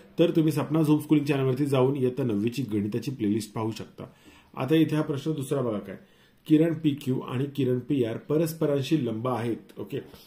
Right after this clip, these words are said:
बघा इथे मी आकृती काढलेली आहे. किरण पीआर इथे काढलेला आहे आणि बरोबर नव्वद अंशावरती किरण पीक्यू काढलेला आहे, कारण ते दोन्ही लंब आहेत. ओके, आता पुढे बघा काय दिलेलं आहे, बिंदू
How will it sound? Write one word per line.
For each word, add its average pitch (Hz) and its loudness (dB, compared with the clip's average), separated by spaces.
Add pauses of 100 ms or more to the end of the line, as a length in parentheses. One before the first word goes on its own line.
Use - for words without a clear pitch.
(160)
बघा 107 0
इथे 123 -4
मी 156 2
आकृती 135 -2
काढलेली 127 2
आहे. 107 0 (500)
किरण 143 2 (1500)
पीआर 139 4
इथे 156 4
काढलेला 156 4
आहे 113 0 (140)
आणि 120 -2
बरोबर 175 2
नव्वद 160 4
अंशावरती 135 0 (120)
किरण 127 0
पीक्यू 123 -4
काढलेला 101 -4
आहे, 92 -4
कारण 120 -4
ते 151 0
दोन्ही 139 0 (180)
लंब 107 -2
आहेत. 87 -8
ओके, 110 -4 (800)
आता 151 -4 (1040)
पुढे 147 8
बघा 139 6
काय 113 2
दिलेलं 95 0
आहे, - -14
बिंदू 160 8